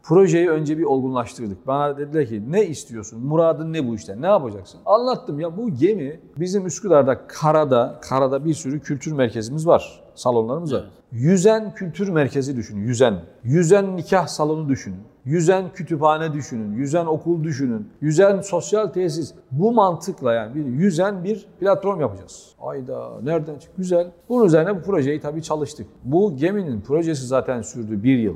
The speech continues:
Speaker 1: Bir yıl projeyle çalıştık. Bizzat projeyi ben takip ettim. Ben teknik bir insan değilim ama dedim ya bir işi yaparken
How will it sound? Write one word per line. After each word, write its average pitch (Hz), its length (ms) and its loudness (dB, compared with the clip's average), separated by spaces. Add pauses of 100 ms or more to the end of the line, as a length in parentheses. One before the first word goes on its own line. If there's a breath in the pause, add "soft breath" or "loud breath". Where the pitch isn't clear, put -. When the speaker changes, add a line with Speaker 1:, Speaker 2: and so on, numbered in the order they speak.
(140)
Speaker 1:
Bir 160 160 8
yıl 170 200 4
projeyle 151 460 2
çalıştık. 104 380 -6 (160)
Bizzat 208 480 4
projeyi 180 420 2
ben 175 120 0 (120)
takip 139 360 0
ettim. 123 300 -4 (140)
Ben 139 140 -16
teknik 143 420 -8
bir 151 60 -2
insan 147 300 -4
değilim 233 160 -2
ama 139 300 4 (100)
dedim 190 240 -6
ya 147 140 -2
bir 175 100 -2
işi 151 200 -6
yaparken 151 480 0